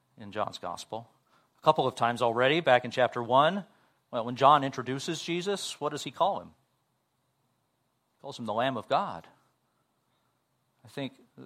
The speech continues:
the people hearing that would have made a connection, maybe not a complete connection, but, but lambs were made for sacrifice.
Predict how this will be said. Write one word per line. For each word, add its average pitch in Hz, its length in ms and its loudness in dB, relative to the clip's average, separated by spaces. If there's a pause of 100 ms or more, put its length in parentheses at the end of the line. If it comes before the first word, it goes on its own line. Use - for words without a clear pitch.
(480)
the 123 80 -14
people 165 260 2
hearing 214 320 4
that 135 140 4
would 165 100 2
have 160 80 2
made 165 140 2
a 139 60 0
connection, 131 540 2
maybe 208 240 -2
not 190 200 6
a - 40 4
complete 285 420 -8
connection, 120 420 -4
but, 170 140 -10 (180)
but 190 260 -8
lambs 214 640 6 (240)
were 170 360 6
made 180 520 4
for 156 480 4 (280)
sacrifice. 127 960 0